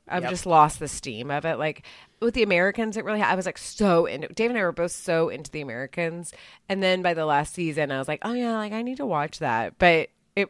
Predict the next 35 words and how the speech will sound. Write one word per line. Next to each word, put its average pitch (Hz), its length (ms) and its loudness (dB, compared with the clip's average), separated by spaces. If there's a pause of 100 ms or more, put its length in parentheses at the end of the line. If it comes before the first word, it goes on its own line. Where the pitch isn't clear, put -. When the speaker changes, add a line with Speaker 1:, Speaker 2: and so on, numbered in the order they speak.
Speaker 1:
it - 140 -4
felt 185 200 0
like 185 200 -2
I'd 165 180 -4
seen 170 240 -10
so - 160 -6
many 147 160 -6
twists - 300 -8
and 123 100 -10
turns 131 380 -6
that 143 80 -8
I 143 60 -4
was 131 120 -6
like, 151 200 -8
"I'm 202 80 -10
a 208 40 -6
little 190 160 -2
exhausted 113 540 -4
by 113 100 -8
the 127 120 -10
whole 113 280 -10 (140)
thing 87 360 -8 (140)
now." 90 320 -10 (460)
And 277 120 -2
then 220 100 4
Speaker 2:
Honestly, 220 180 0
Speaker 1:
it - 80 -4
Speaker 2:
I 214 80 -2
think 269 420 -10 (340)
for 220 160 0
me, 214 440 0
the 170 180 0
binging 196 540 -4
model 294 520 -6 (140)
is, 175 200 -4